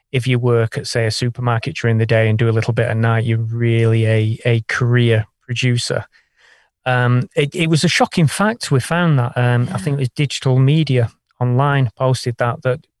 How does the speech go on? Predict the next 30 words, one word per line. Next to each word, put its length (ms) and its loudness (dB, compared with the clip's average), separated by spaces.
after 280 0
a 40 2
recent 360 0
survey, 560 0
uh, 80 2
or 160 2
that 180 0
they 100 4
held 240 4
over 140 0
a 60 2
couple 240 -2
of 60 2
years, 300 2
they 200 -2
found 260 0
out 120 -2
that 60 -2
only 160 2
one 220 2
point 260 -2
four 160 0
percent 280 -4
are 60 -2
actually 240 0
making 360 2
careers 500 0
out 160 0
of 80 -4
this. 320 -6